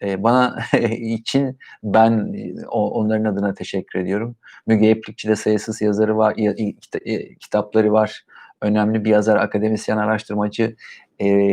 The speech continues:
romanlarında kadın figürünü öyle güzel yerleştiriyor ki, yani Müge Eplikçi'yi de okumak gerekiyor. E, çok kıymetli. Fakat işte o genç Müge'nin, genç Altan'ın o küçük yaşta ona dokunan Pesen hocasını da burada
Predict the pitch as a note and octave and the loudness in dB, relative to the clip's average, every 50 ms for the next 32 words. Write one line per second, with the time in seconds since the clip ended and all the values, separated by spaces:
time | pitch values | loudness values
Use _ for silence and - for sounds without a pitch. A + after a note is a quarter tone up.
0 | G2 G2 G2 G2 G2+ A2 A2+ A2+ A2+ A2+ A2+ A2+ A2+ A2+ A#2 A2+ A2 A2+ A2 A2 | 2 2 2 2 4 4 4 6 6 6 6 6 4 4 2 2 2 2 0 0
1 | - - G#2+ G#2+ G#2+ A#2 A#2 A#2 A#2 - A2+ G#2+ A#2 A2+ A2+ A2+ G#2+ G#2+ G#2+ G#2+ | -2 -2 0 2 2 2 2 0 -2 -6 -4 0 0 0 2 0 2 2 4 4
2 | A2 A2+ A2 A2 G#2 A2+ G#2+ G#2+ G#2+ G#2+ G#2+ G#2+ G#2+ G#2 - - - A2+ A2 A2 | 4 4 2 4 4 6 6 6 6 6 6 4 2 0 -2 -4 -2 0 2 2
3 | G#2+ - A#2 A2+ A2+ A2 A2 A2+ A2 A2 A2 A2+ A#2 A2+ B2 A2 A#2 A#2 - - | 2 2 2 4 4 4 4 2 2 0 0 0 2 2 2 2 2 -2 -6 -12
4 | - _ - - B2+ A#2+ A2+ A2 G#2 - - G#2 G2+ G2 - - - G2+ G2 F#2+ | -20 _ -6 -2 0 2 4 2 2 0 -2 -2 -4 -4 -4 -4 -2 -2 -2 -2
5 | - - - A#2+ C3 C#3 - - _ - - - - - - - _ _ _ _ | -4 -4 -2 -2 -2 -2 -4 -8 _ -20 -20 -20 -20 -20 -20 -20 _ _ _ _
6 | - G2+ F#2+ G2 F#2 - - C3+ B2 - - _ - - - A2+ A2 G#2+ G#2 G#2+ | -4 -2 -2 -2 -2 -2 -2 -4 -4 -4 -10 _ -6 -2 0 2 2 2 0 -2
7 | - - B2+ D#3 D3+ - F#3+ F#3+ - C#3+ D#3+ E3+ - - - - _ - - - | -4 -4 -2 -2 0 -2 -2 0 2 2 2 2 -2 -8 -20 -20 _ -16 -12 -10
8 | - - - D3 C3+ A#2 B2 C#3 E3 E3+ E3 - - C3 B2 G#2+ A2 G#2+ G2+ G#2+ | -4 0 2 2 2 2 2 2 4 2 2 -2 -2 -2 -2 0 0 0 0 -2
9 | B2+ C3+ B2 G#2+ B2+ C3+ D3 C#3+ C3+ - - A#2+ A2+ G#2+ A2 - - A2 A#2 C#3+ | -4 -6 -4 -2 -2 -2 -2 -2 -6 -4 0 2 2 2 0 0 -2 -4 -2 0
10 | F3 F#3 C#3+ A#2+ A#2 - - - - - F#3+ - - A2 G#2 - - - - A2+ | 0 0 -2 -2 -4 -6 -12 -6 -4 -4 -2 0 0 0 0 -2 -4 -4 -4 -2
11 | - A#2 B2 C#3 B2+ A2 A2 A#2 A2+ - A2 A#2+ C#3+ D#3 D#3+ C#3+ - - A#2 A#2 | -2 -2 -4 -4 -2 -2 -2 -2 -2 -2 -2 -2 -2 -2 -4 -4 -4 -4 -4 -2
12 | - C#3 B2+ A2+ G2+ G2 G2 G2 - G#2 G2+ A2 B2+ D3 C3+ C#3 C3 G#2+ G#2+ C3 | -2 -2 -4 -2 0 -2 -2 -2 -4 -6 -4 -2 -2 -2 0 0 2 2 2 2
13 | D3+ D#3 | 2 0